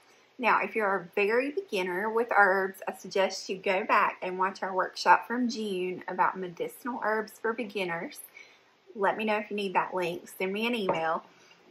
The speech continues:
Um, but it is in our member area in the Google Drive folder. Today we're gonna kinda zone in specifically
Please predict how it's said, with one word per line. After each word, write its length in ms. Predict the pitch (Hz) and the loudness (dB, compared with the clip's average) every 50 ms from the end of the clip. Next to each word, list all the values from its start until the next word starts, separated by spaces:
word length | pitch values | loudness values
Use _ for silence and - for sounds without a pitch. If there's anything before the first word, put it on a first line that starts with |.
| - - | -4 -2
Um, 300 | 185 190 175 180 185 - - | 0 0 0 -2 -6 -4 0
but 140 | 220 202 185 | 0 2 2
it 120 | 208 208 | 2 2
is 180 | 226 220 226 220 - | 4 2 2 0 -4
in 200 | - 214 214 226 | -4 -4 -2 -2
our 240 | - - 196 208 208 | 0 0 2 2 0
member 360 | 202 208 214 214 208 214 - - | 0 -2 -2 -2 -2 -2 -4 -4
area 420 | 190 190 185 185 180 180 180 170 156 185 | -4 -4 -2 -2 -2 -2 -2 -2 -4 -4
in 120 | 185 185 185 | -6 -6 -6
the 80 | 180 | -6
Google 320 | 180 175 180 180 - 190 190 | -4 -4 -4 -4 -4 -4 -4
Drive 300 | - 190 190 175 170 - - | -2 0 0 0 -2 -4 -6
folder. 520 | - 151 156 185 190 147 - - 208 - _ _ | -8 -6 -6 -6 -6 -6 -6 -6 -8 -8 _ _
Today 480 | - - 214 185 175 233 226 254 285 320 | -16 -14 -10 -2 2 2 4 4 2 2
we're 200 | 349 359 349 330 | 0 0 0 0
gonna 320 | - 285 277 269 247 240 226 - - _ | 0 0 2 2 0 0 -2 -6 -10 _
kinda 420 | - - 226 226 214 196 190 185 170 - | -10 -6 -2 0 0 0 0 -2 -2 2
zone 300 | 202 196 208 220 226 220 | 2 2 2 2 -2 -6
in 360 | - 180 196 196 190 185 196 196 - | -8 -6 -6 -4 -4 -4 -6 -6 -10
specifically 920 | - - 196 - - - 392 403 - 254 254 247 208 196 185 190 190 190 | -14 -14 -14 -6 0 2 2 2 2 0 -2 0 0 0 2 0 -2 -4